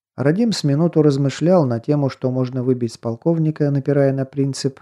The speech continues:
«это мое, какого хрена отбираете?», но понял, что ему не светит. Прав Сергей Витальевич, никто ему ничего не отдаст, даже если кроме него прикоснуться не сможет. А взамен? А что ему надо-то?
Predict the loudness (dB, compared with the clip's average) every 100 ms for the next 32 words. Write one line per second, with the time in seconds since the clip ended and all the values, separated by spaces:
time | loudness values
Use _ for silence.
0 | _ -8 -6 -6 -6 0 4 4 2 -6
1 | -6 -6 -6 0 0 0 0 2 2 4
2 | 2 0 -6 -6 _ _ _ _ _ -4
3 | -4 0 0 0 0 -2 -4 -2 0 0
4 | -4 -4 -6 -4 -4 -4 -10 _ _ _
5 | _ _ _ -6 -2 0 -2 0 0 2
6 | 0 0 -2 -4 -6 -10 -16 -20 -8 -4
7 | -4 0 2 2 0 -4 -4 -4 -2 -2
8 | -4 -2 -2 -2 -4 _ _ _ _ _
9 | -2 0 0 2 0 -2 -4 2 2 2
10 | -2 0 0 0 -4 -6 -8 -10 -10 -8
11 | -10 -10 -12 -10 -10 -12 -16 _ _ _
12 | _ _ -4 0 0 0 -2 -6 -10 _
13 | _ _ _ -6 -6 0 2 2 0 -2
14 | -4 -8 -16